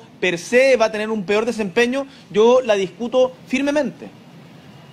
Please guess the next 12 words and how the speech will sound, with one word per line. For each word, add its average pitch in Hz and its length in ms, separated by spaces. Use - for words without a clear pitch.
Creo 226 240
que 233 360
es 226 80
importante 233 600
que 247 80
tengamos 214 400
una 254 180
cultura 240 640
que 196 400
vuelva 220 480
a 254 180
valorar 208 640